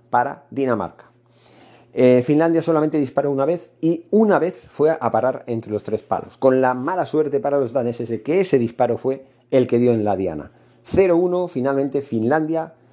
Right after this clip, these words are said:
por primera vez en la historia de la Eurocopa, gana un partido a Dinamarca.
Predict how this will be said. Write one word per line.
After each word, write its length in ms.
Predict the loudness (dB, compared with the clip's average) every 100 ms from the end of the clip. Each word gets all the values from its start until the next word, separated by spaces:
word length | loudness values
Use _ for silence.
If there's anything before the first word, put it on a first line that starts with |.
| _ 2
por 180 | 2
primera 360 | 2 0 4 4
vez 120 | 2
en 100 | -4
la 60 | -6
historia 560 | -6 -4 -2 -2 -2 -8 _ _ -18
de 280 | 0 2 2
la 300 | 0 -4 -4 -6
Eurocopa, 720 | -6 -6 -2 -2 0 -6 -10 _ _ _ _ -20 -20 _ _ _
gana 480 | -4 -2 -2 -8 -14 _ _ -8
un 140 | -6
partido 500 | -4 -4 -4 -4 -6 -6
a 100 | -8
Dinamarca. 540 | -8 -8 -12 -16